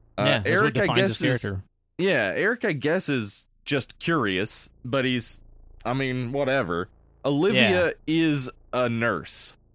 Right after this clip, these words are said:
Speaker 1: Now, here's where, here's where this movie really goes wrong for me. <laughs>
Speaker 2: <laughs> As someone who is, uh,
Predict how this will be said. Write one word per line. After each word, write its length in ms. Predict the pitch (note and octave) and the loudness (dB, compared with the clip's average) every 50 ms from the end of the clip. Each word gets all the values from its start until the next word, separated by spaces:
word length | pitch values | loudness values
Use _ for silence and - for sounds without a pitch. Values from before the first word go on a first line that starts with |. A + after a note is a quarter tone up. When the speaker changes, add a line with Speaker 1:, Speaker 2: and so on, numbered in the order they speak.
| _ _ _ _ _ _ _ _ _ _ - | _ _ _ _ _ _ _ _ _ _ -2
Speaker 1:
Now, 420 | C#3+ D#3 D#3 D#3 D#3 D3+ C#3+ - _ _ _ _ - | 0 0 2 2 2 0 -2 -4 _ _ _ _ -14
here's 360 | - C#3+ G#3 B3+ C#4+ C#4+ A#3+ | -6 -2 0 0 0 2 2
where, 220 | - A3+ G3 E3 - - _ _ _ _ _ _ _ _ _ _ _ _ _ _ _ _ _ _ _ - | 2 2 2 0 -2 -6 _ _ _ _ _ _ _ _ _ _ _ _ _ _ _ _ _ _ _ -12
here's 260 | F3+ A#3+ D#4 E4 D#4 | -8 -6 -4 -2 -2
where 100 | C#4+ B3+ | -2 -2
this 120 | G#3+ E3 D#3 | -2 -2 -2
movie 320 | E3+ F3 E3+ D3 C#3+ B2+ | 0 0 2 2 2 2
really 320 | A2+ A2+ B2+ C3+ B2+ A#2+ | 2 2 2 2 2 2
goes 240 | G2+ A2 G#2+ G2+ F2+ | 2 2 0 0 0
wrong 340 | F2 G2 F#2+ F#2 F2 E2 D#2 | 0 0 0 0 0 -2 -4
for 140 | - F#2 E2 | -6 -6 -6
me. 220 | D#2 D#2 F2+ - - - - - - - E3+ | -4 -4 -6 -6 -8 -10 -10 -10 -6 -4 -2
<laughs> 320 | - - A#3+ - - B3 | 2 2 2 4 4 2
Speaker 2:
<laughs> 400 | - - A3 - - - - - | 4 4 2 0 0 -2 -4 0
As 160 | - E3 D#3 - | 2 2 4 4
someone 340 | F#3+ E3 D#3 D#3+ E3 D#3+ D3+ | 4 4 4 4 4 4 4
who 200 | D3 D3+ D3 D3 | 4 4 6 6
is, 220 | C#3+ C#3 B2+ A#2+ | 4 4 4 4
uh, 300 | C#3+ C3+ C3 B2+ B2 A#2+ | 4 4 4 4 2 0